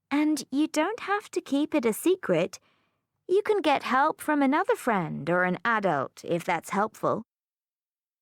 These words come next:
Six, cool down. After you've had a serious argument,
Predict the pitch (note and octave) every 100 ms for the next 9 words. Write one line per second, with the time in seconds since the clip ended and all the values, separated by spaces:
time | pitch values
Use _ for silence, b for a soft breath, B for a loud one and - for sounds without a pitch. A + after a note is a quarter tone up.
0 | _ _ _ _ _ _ _ - - C4
1 | D3 - - - _ _ _ _ _ _
2 | _ - C4 C4+ C4+ C#4 G#3+ G#3 F#3 E3+
3 | F3+ F#3+ _ _ _ _ _ _ _ _
4 | _ - G#4 A4+ - F#4+ E4+ - G3 E3+
5 | E3 - G#3+ F#3+ F#3 F#3 F3+ G3 F#3 F#3
6 | F3 E3